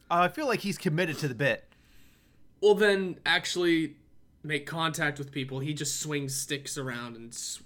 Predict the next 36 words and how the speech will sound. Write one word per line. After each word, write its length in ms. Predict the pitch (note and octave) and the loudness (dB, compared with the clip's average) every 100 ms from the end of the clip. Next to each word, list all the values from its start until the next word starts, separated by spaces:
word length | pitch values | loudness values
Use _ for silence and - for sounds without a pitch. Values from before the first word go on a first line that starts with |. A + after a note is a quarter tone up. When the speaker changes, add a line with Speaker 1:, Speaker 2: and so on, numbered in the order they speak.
| - | -18
Speaker 2:
you 80 | F2+ | -12
know, 60 | |
swings 360 | C3+ - C#3+ C#3 | -10 -6 -6 -6
and 100 | C3+ | -4
misses 300 | C3 C3+ C3+ | -4 -6 -8
on 120 | A#2+ | -10
purpose. 360 | - B2+ B2+ B2+ | -8 -8 -8 -8
He's 220 | C#3 C3+ | -8 -8
trying 520 | - - D#3+ E3+ F#3+ | -12 -8 -4 0 0
to 100 | F3+ | 0
look 320 | D3 D3+ C#3 | -2 -2 -4
like 160 | D3 C3+ | -6 -6
the 60 | - | -12
tough 300 | - C3+ C3+ | -8 -8 -6
guy 200 | C3 B2+ | -4 -4
without 360 | B2 C3 B2+ - | -6 -6 -6 -4
actually 580 | B2+ C3 - C3+ A#2+ - - _ _ - - _ _ - - _ | -4 -4 -8 -6 -8 -10 -20 _ _ -20 -20 _ _ -20 -20 _
t-, 140 | - - D3 - | -10 -10 -10 -2
bearing 460 | D#3+ E3 C#3+ C3 C3+ | 2 4 2 -2 -4
any 220 | C#3+ C#3+ | -2 -2
of 120 | C#3 | -4
the 60 | C3+ | -8
brunt 360 | C3+ C3 C3 | -8 -8 -8
of 60 | B2+ | -10
the 80 | A#2 | -12
consequences. 960 | C#3 C3 C3+ C3+ A#2+ - F#2 F#2 - _ - | -8 -8 -8 -10 -14 -12 -16 -16 -20 _ -18
Speaker 1:
Mm-hmm. 540 | B2 A2 G2+ - - B2+ | -16 -14 -16 -20 -16 -12
Speaker 2:
Um, 300 | B2 A#2 A2 - _ - - _ - | -10 -12 -16 -20 _ -20 -20 _ -8
hence 420 | C3 D#3 C#3 - | -2 0 0 -4
the 380 | C#3 C#3+ C#3 C3+ - _ - | -2 -2 -2 -6 -14 _ -20
skating 840 | - - - - E3 E3 E3+ E3 D#3+ - | -6 -2 -2 0 2 2 2 0 -4 -6
toward 400 | - D#3 D#3 D#3 | -8 -2 -2 -2
the 80 | C#3+ | -4
Penguin 400 | C#3+ D3 C#3+ C3+ | -2 -2 -2 -4
bench 560 | C3 C#3 C3 - - - - | -4 -4 -4 -6 -10 -14 -12
whenever 600 | B2 C3+ C3 C3 B2+ | -4 -4 -4 -6 -8